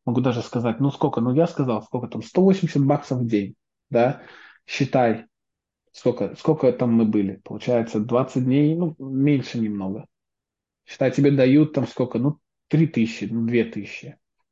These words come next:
Три тысячи с половиной, там, не больше, да? А, в-, опя-, опять же, в разных командах совершенно по-разному, потому что некоторые, знаешь, там были, например, три дня в лагере,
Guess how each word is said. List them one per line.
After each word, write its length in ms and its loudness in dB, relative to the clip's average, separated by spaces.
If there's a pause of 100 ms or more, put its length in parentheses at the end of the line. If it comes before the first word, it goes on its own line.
(360)
Три 100 0
тысячи 200 0
с 80 -6
половиной, 600 2
там, 240 -8
не 80 4
больше, 480 0 (600)
да? 360 0 (480)
А, 260 2
в-, 120 2
опя-, 420 6
опять 380 2
же, 80 -2
в 80 -6
разных 340 4
командах 500 0
совершенно 400 -4
по-разному, 380 -8
потому 160 -14
что 140 -6
некоторые, 480 0
знаешь, 260 -2
там 240 -6
были, 160 -2
например, 300 -10
три 240 0
дня 440 -4
в 80 -8
лагере, 480 4